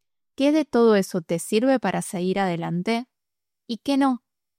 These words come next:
Relativizar también me abrió un costado más relajado del proceso.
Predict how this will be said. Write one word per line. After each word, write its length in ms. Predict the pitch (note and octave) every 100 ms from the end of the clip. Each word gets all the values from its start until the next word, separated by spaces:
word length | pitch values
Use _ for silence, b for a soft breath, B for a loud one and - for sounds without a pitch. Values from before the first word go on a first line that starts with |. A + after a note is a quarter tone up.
| _ _ _ _ _ _ _ _ _ _
Relativizar 840 | A3+ A#3+ A#3 A#3+ A#3+ - C4 C#4 _
también 480 | A3 G#3+ A#3 B3+ C4+
me 180 | B3+ G#3
abrió 580 | F3+ F3 F#3 G3+ C4 -
un 120 | A3
costado 460 | A3+ A#3+ - A3+ A#3
más 400 | G#3+ G#3+ - - _ _ _ _ -
relajado 840 | A3 G#3+ G3+ F#3+ - A3 G3 E3+ -
del 220 | F3 D#3+
proceso. 640 | - E3 - E3+ - -